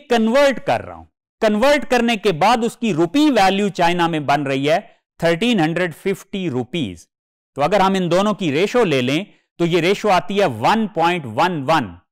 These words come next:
अब ये रेशियो परचेजिंग पावर पैरिटी की थ्योरी कहती है कि वन हो जाती है।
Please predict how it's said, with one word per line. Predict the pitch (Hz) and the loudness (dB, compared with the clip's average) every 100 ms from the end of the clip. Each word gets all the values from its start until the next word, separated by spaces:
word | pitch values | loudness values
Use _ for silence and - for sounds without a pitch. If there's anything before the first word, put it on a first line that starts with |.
| _ _ - | _ _ -4
अब | 196 147 | -2 -2
ये | 127 214 349 | -2 0 2
रेशियो | 285 277 - 294 | 4 2 2 0
परचेजिंग | 285 240 - 240 233 220 | 2 0 0 0 0 0
पावर | 208 202 - - | 2 0 -2 -2
पैरिटी | 190 190 180 170 | 0 0 -2 -6
की | 170 | -8
थ्योरी | 156 165 170 | -4 -4 -2
कहती | 147 139 - 160 | -2 -4 -2 -6
है | 165 | -4
कि | 156 | -4
वन | 107 151 190 | -2 0 0
हो | 135 | -2
जाती | 107 92 - 90 | -4 -8 -12 -20
है। | - | -20